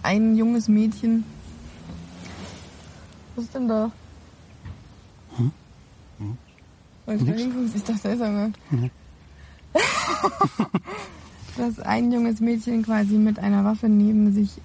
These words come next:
Speaker 1: im Klassenzimmer sitzt und von der Polizei abgeholt wird und ins Gefängnis gebracht wird. Und dann geht es quasi über die nächsten Folgen um, ähm, den Prozess, der vor ihr steht. Und zwar geht's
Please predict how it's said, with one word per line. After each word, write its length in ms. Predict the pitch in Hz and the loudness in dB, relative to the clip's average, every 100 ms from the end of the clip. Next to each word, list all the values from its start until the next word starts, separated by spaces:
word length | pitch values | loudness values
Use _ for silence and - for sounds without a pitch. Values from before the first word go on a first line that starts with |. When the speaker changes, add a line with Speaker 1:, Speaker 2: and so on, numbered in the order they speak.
| - | -10
Speaker 1:
im 440 | - 208 202 196 202 | 0 4 6 6 2
Klassenzimmer 560 | - 208 214 - 214 202 | 0 0 0 0 2 4
sitzt 300 | 214 226 - | 2 -2 -2
und 100 | 202 | 2
von 100 | 202 | 4
der 80 | 202 | 2
Polizei 520 | - 208 202 208 202 | 2 -2 0 -2 -2
abgeholt 560 | 202 - 208 214 214 - | -4 -8 -2 -2 -2 -4
wird 100 | 214 - - - - - | -8 -8 -18 -20 -20 -2
und 140 | 240 | 2
ins 160 | 254 277 | 2 0
Gefängnis 460 | 302 311 269 208 196 | 0 2 4 4 2
gebracht 460 | 185 - 208 - | -4 -4 -6 -6
wird. 120 | - - - | -10 -10 -4
Und 140 | 208 | -4
dann 220 | - 247 285 | -2 -2 -2
geht 180 | 247 | -2
es 140 | 226 - | -4 -6
quasi 460 | - 233 233 233 214 | 0 0 2 2 0
über 360 | 190 202 220 214 | 2 4 4 4
die 180 | 202 220 | 2 4
nächsten 420 | 202 214 302 - 240 | 4 4 0 -4 -4
Folgen 480 | 226 214 214 220 220 - - - - - - - | 0 2 2 2 0 -10 -20 -20 -20 -20 -20 -2
um, 440 | 233 277 285 269 226 - | 0 2 2 0 -2 -4
ähm, 560 | - 220 220 214 208 202 - - - | 0 2 4 4 4 4 0 -12 -12
den 440 | 220 233 208 202 | -6 2 6 6
Prozess, 560 | 202 220 202 - 202 311 - | 4 2 0 2 0 0 -4
der 180 | 247 254 | -2 -2
vor 200 | - 240 | -2 -2
ihr 180 | 247 285 | 0 -4
steht. 400 | - 262 160 - - - - | -4 -4 -4 -4 -10 -12 -4
Und 200 | 214 208 | 2 2
zwar 480 | 214 214 220 107 104 - - | 2 0 2 0 -2 -8 -4
geht's 220 | 208 | -2